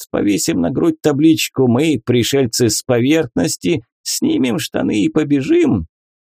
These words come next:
Парацельс был настроен крайне скептично.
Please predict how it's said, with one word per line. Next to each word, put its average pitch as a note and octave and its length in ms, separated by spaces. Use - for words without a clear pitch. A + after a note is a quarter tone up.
Парацельс A2+ 800
был C#3 420
настроен D#3+ 720
крайне C3 520
скептично. - 1000